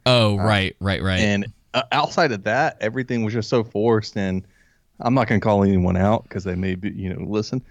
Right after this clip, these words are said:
Speaker 2: And, but
Speaker 1: <laughs>
Speaker 2: somebody, some people close to me, my family, <laughs> were texting me saying, "Hey,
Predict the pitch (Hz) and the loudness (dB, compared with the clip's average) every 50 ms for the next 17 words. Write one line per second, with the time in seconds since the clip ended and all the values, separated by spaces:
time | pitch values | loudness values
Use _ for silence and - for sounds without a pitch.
0 | - - - 117 113 107 107 104 104 101 95 - - 127 120 - 165 160 156 135 | -18 -8 -2 2 2 4 4 4 2 0 -2 -2 0 0 2 4 4 4 4 4
1 | - 180 185 - 180 185 214 247 269 269 254 233 208 185 - 165 160 156 151 147 | 4 4 4 4 4 6 6 6 6 4 2 2 0 0 0 0 0 0 2 0
2 | 143 139 135 139 131 139 175 185 180 - - 254 262 - - 123 104 95 98 - | 0 -2 -2 -2 0 0 2 2 2 2 2 0 0 2 2 2 4 4 2 4
3 | 170 165 190 180 160 - - - 95 90 92 87 87 90 - _ _ _ - - | 4 6 6 6 6 4 -2 -4 -2 -2 -2 -2 -2 -4 -4 _ _ _ -20 -20
4 | _ - - - - - 110 107 104 - 151 165 165 147 117 92 90 90 90 - | _ -20 -20 -14 -6 -2 0 0 0 0 0 0 0 -2 -4 -6 -8 -12 -14 -14
5 | _ - - - - - - - _ _ _ _ _ _ _ _ - - - 202 | _ -12 -12 -12 -12 -12 -20 -20 _ _ _ _ _ _ _ _ -20 -18 -14 -8
6 | - 139 135 123 - 156 156 147 143 - 135 110 104 98 90 - - 104 95 - | -2 -2 -2 0 0 0 0 -2 -4 -12 -10 -8 -8 -8 -8 -8 -8 -8 -8 -6
7 | 107 123 107 92 87 | -4 -2 -2 -2 -4